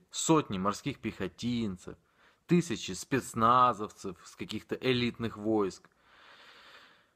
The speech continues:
Меня радовали победы, когда украинский танкист подбивал два российских танка, один потом привязывал и привозил себе.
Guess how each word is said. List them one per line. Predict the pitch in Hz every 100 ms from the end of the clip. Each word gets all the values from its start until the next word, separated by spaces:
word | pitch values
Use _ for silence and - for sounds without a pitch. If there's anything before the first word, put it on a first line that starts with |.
| _ _
Меня | 120 151 190 196 -
радовали | 135 170 165 151 147
победы, | - 127 131 156 117
когда | 104 98 101 120
украинский | 113 135 151 147 -
танкист | - 120 107 143 -
подбивал | 113 101 110 113 120
два | 98 117
российских | 113 107 104 92 107 92
танка, | 123 120 117 107 110 -
один | 123 110 120
потом | 107 110 110
привязывал | - 120 117 117 101 98 98
и |
привозил | 95 107 101 92 110
себе. | - 95 90 104